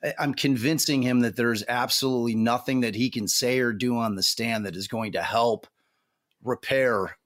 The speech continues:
the damage that's been done. You know, I mean, like, all he can do is hurt himself. That's the bottom line. There's, there's,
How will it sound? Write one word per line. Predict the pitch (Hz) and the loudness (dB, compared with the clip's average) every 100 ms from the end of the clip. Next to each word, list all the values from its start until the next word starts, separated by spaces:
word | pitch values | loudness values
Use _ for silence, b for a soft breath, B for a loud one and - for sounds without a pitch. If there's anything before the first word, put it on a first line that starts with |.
| 101 | -14
the | 98 | -8
damage | 113 120 113 92 | -2 -2 -2 -2
that's | 104 95 | -4 -4
been | - 104 90 | -4 -6 -4
done. | 113 127 110 78 | 0 0 0 -6
You | 76 98 | -10 -6
know, | 104 | -2
I | 110 | 0
mean, | 117 117 | 0 0
like, | 113 117 | 0 0
all | 113 156 | 2 2
he | 170 | 2
can | 156 139 | 0 0
do | 135 | 0
is | 117 | 0
hurt | 104 92 | -4 -4
himself. | 80 - 78 - | -4 -4 -4 -6
That's | 107 117 | -4 -2
the | - | -4
bottom | 107 107 95 | -2 -2 -2
line. | 101 110 90 | -2 -4 -4
There's, | 90 87 87 | -8 -8 -8
there's, | 107 95 | -6 -8